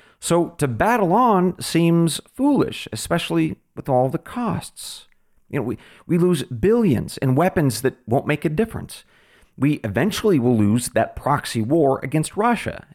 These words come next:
And worst of all, we lose to Beijing once again.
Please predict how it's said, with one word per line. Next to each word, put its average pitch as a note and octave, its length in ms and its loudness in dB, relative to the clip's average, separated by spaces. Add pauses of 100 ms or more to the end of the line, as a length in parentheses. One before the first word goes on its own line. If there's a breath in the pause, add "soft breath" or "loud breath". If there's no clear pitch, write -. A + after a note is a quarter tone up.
And C#3 300 0
worst G3 400 -2
of - 120 -8
all, - 320 -6 (640 soft breath)
we E3 140 0
lose G#3 600 2 (120)
to F3+ 60 -12
Beijing G3+ 600 0 (300)
once G#2 300 -2
again. A#2+ 320 -2